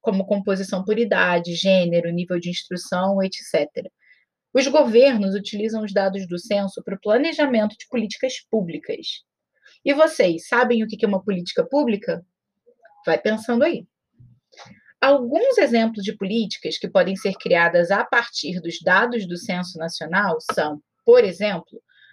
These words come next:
quantas vagas nas escolas do ensino fundamental, médio, universitário precisam ser criadas para atender a população,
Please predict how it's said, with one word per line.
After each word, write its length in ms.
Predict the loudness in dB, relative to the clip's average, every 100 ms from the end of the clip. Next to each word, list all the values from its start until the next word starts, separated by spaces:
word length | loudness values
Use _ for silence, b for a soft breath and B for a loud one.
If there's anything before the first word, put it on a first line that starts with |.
| b _
quantas 340 | 2 4 2
vagas 380 | 4 2 4 2
nas 160 | 0 -8
escolas 500 | -6 0 0 0 -6
do 60 |
ensino 320 | -10 -8 -12
fundamental, 840 | -10 -6 -6 -6 -6 -6 -4 -4 -4
médio, 440 | -2 0 0 -2
universitário 960 | -8 -6 -6 -8 -20 -10 -6 -2 -2 -4 -4
precisam 360 | -8 -4 -6
ser 180 | -4 -8
criadas 420 | 0 2 2 -2
para 140 | -8 -8
atender 240 | -6 -6
a 80 | -6
população, 720 | -6 0 0 0 0 0